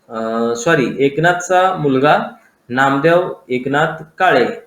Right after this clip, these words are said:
हा ह्याचा मुलगा आहे हे सिद्ध झालं, डॉक्युमेंट्समध्ये मॅच होतं ना मित्रांनो. त्यानंतर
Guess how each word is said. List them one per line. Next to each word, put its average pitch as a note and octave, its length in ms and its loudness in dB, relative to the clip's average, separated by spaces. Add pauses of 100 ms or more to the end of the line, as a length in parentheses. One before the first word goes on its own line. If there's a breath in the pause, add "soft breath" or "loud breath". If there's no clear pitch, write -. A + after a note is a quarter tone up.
(380)
हा E3+ 480 0
ह्याचा D#3 340 0
मुलगा C#3 300 0
आहे C3+ 240 2
हे D#3+ 120 -4
सिद्ध E3 260 -8
झालं, G#2+ 320 -2
डॉक्युमेंट्समध्ये C#3+ 640 -4
मॅच F#3 280 -4
होतं E3 160 -4
ना B3 80 -2
मित्रांनो. C3+ 380 -2 (960)
त्यानंतर G#3+ 680 2